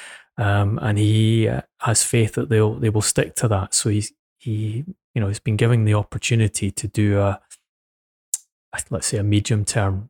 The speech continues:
rebuild, although he will immediately this summer try and get as much into the squad as possible.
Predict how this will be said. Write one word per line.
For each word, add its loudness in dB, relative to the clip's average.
rebuild, 0
although 2
he -2
will 0
immediately 2
this 0
summer 0
try -2
and 0
get -2
as -2
much -2
into -4
the -2
squad -4
as -6
possible. -4